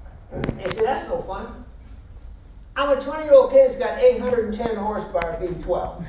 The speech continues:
I mean, you know what I mean? You like eight hundred ten horsepower? You and your tractors? You want more than one.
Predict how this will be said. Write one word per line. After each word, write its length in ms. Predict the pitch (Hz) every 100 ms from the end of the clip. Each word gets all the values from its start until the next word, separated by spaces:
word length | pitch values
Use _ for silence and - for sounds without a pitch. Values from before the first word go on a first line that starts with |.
| -
I 280 | 180 - 214
mean, 220 | 214 208
you 160 | 220 226
know 160 | 233
what 120 | 240 240
I 220 | 233 233
mean? 1300 | 247 262 262 - - - - - 233 233 - - -
You 100 | 196
like 300 | 208 240 240
eight 160 | 226 226
hundred 280 | 240 226 208
ten 180 | 226
horsepower? 720 | 220 220 226 - 240 254 254 - - 247 - - -
You 220 | 180 214
and 100 | 220
your 120 | 208
tractors? 600 | 220 226 226 254 240 - - - -
You 200 | 185 190
want 240 | 220 226
more 160 | 233 240
than 200 | 240 240
one. 420 | - - -